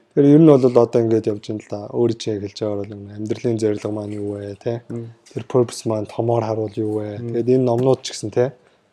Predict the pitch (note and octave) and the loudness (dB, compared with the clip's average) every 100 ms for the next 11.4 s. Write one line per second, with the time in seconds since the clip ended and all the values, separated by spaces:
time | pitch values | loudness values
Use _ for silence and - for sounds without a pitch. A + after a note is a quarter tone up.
0 | _ _ - B2 B2+ A2 A2+ - A#2 A2+ | _ _ -2 2 2 0 -2 0 0 2
1 | A2+ A2 G#2+ - G#2+ G#2 G2+ _ _ _ | 2 0 -2 -6 -6 -8 -14 _ _ _
2 | - A#2+ A2 - B2 A2 A2 G#2 - A2+ | -14 -12 -12 -8 -6 -4 -6 -8 -8 -8
3 | G#2+ G2+ - G2+ - _ _ _ - - | -8 -10 -14 -18 -18 _ _ _ -20 -8
4 | A#2 A2 A2+ A2+ A2 A2+ A#2+ A2 A2 G#2+ | -4 0 0 0 -4 0 0 0 -2 -4
5 | G#2+ G#2 - G#2+ A2+ G#2+ A2 - A2+ A2+ | -6 -12 -14 -8 -6 -6 -6 -6 -6 -8
6 | A#2+ A#2 A2+ A2 A#2 G#2 - A2 G#2 - | -8 -6 -6 -8 -10 -12 -12 -12 -14 -16
7 | _ _ _ _ _ A#2+ A2+ - A2 A2+ | _ _ _ _ _ -8 -8 -8 -14 -14
8 | - A2 G2+ G2 _ C3 A#2 - - A#2 | -10 -10 -12 -18 _ -10 -10 -10 -2 -2
9 | - A2+ G#2 G#2+ A2+ - C3 - B2 - | -2 -6 -6 -8 -12 -8 -6 0 0 0
10 | G#2+ - A2 G#2 G2+ - A2+ G#2+ - - | -10 -8 -6 -6 -6 -10 -12 -10 -10 -8
11 | - A#2+ A#2 A2 | -6 -4 -6 -12